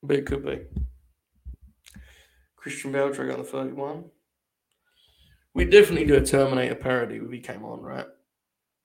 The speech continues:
We'd definitely do, like, a, a deal where Bob was messing with the lights, could turn them on and off, Bale snapped and called him a piece of shit.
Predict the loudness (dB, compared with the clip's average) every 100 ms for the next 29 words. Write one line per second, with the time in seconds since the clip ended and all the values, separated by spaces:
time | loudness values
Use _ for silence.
0 | _ _ _ _ -10 -2 -2 -2 -6 -4
1 | -4 -4 -8 -10 -12 -20 _ _ _ _
2 | _ _ _ _ -20 -20 _ -8 2 4
3 | 4 4 2 0 -2 -4 -4 -2 -4 -4
4 | -2 0 0 -2 -8 -10 -12 -16 -6 -2
5 | -2 -2 -4 -4 -4 -6 -10 -20 -20 _
6 | _ _ _ _ -6 -6 -4 -6 -4 -4
7 | -6 -10 -6 -6 -6 -8 -8 -6 -6 -6
8 | -8